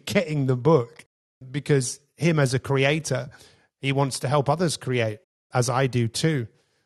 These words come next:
This year, we helped raise enough money to buy a farm for someone in Uganda, um, and help to f-, and help to feed a hundred and one children. It's been an unbelievable year. It's been an unbelievable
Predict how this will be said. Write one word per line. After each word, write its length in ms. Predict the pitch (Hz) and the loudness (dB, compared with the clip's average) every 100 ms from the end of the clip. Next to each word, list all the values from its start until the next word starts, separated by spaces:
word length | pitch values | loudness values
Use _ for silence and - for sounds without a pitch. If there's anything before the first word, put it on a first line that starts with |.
| _ | _
This 240 | 147 143 | -4 0
year, 140 | 156 135 | 2 2
we 120 | 139 | 2
helped 240 | 143 135 | 0 0
raise 260 | 135 135 131 | 2 2 2
enough 260 | 135 127 147 | -2 -4 -2
money 200 | 135 127 | -2 -2
to 100 | 120 | -2
buy 180 | 131 | -2
a 20 | 123 | -4
farm 460 | - 135 135 135 | -2 0 2 0
for 100 | 131 | -2
someone 320 | - 131 127 | -2 0 0
in 120 | 123 123 | 0 -2
Uganda, 580 | 120 127 135 131 135 - _ _ _ _ - | -2 -2 0 -2 -4 -8 _ _ _ _ -8
um, 280 | 120 120 | -4 -2
and 100 | 117 | -2
help 200 | 117 131 | -2 -2
to 100 | - | -4
f-, 120 | 120 - _ - | -8 -10 _ -6
and 160 | 117 117 | -4 -2
help 220 | 131 131 | -2 -2
to 100 | 120 | -6
feed 280 | - 139 123 | -2 -2 0
a 80 | |
hundred 280 | 117 131 127 | 0 0 0
and 100 | 127 | 0
one 200 | 127 123 | -2 -2
children. 600 | - 131 127 131 131 127 _ _ _ _ - | -2 -2 -2 -2 -2 -6 _ _ _ _ -12
It's 160 | 135 | -4
been 160 | 160 147 | 0 2
an 120 | 143 | 2
unbelievable 920 | 143 135 135 135 139 143 127 117 113 | 0 2 2 0 -2 -2 -2 -2 -2
year. 380 | 110 113 104 98 - - | -2 -2 -4 -6 -12 -8
It's 180 | 139 - | -8 -6
been 220 | 107 147 | -8 -6
an 140 | 147 - | -6 -6
unbelievable 1080 | 156 143 143 143 147 147 127 123 117 110 | -6 -6 -8 -6 -4 0 0 -2 -4 -6